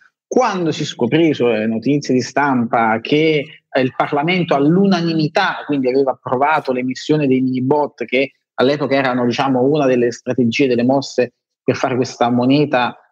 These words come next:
eh, fiscale, diciamo, del tesoro per anticipare l'uscita dall'euro, lo spread schizzò alle stelle e lì fu il ministro dell'economia Giovanni Tria che si impose assolutamente in maniera contraria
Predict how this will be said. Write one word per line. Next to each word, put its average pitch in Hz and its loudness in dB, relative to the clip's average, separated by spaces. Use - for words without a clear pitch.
eh, 101 2
fiscale, 110 -4
diciamo, 110 0
del 113 0
tesoro 117 -2
per 147 0
anticipare 120 -2
l'uscita 117 -2
dall'euro, 127 0
lo 98 0
spread 123 0
schizzò 107 -4
alle 196 2
stelle 120 0
e 175 2
lì 196 2
fu 156 2
il 120 0
ministro 143 0
dell'economia 123 2
Giovanni 127 2
Tria 151 2
che 113 -6
si 120 -2
impose 120 2
assolutamente 120 0
in 117 2
maniera 117 0
contraria 120 -2